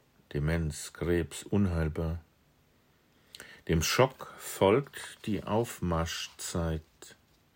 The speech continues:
des Bekannten, des Tun und des Warten auf den Tod. Nicht viele Menschen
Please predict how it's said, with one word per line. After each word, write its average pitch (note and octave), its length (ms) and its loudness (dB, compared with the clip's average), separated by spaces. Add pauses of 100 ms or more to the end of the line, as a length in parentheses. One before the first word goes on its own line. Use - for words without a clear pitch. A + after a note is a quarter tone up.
(1300)
des - 160 -2
Bekannten, F2+ 760 -2 (3000)
des - 220 -6
Tun A2+ 420 4
und D#2+ 140 2
des D#2 240 -2
Warten E2+ 580 0 (960)
auf E2 240 -6
den F#2+ 240 -4
Tod. - 480 -4 (2250)
Nicht - 380 2
viele B2+ 460 8
Menschen F2 880 4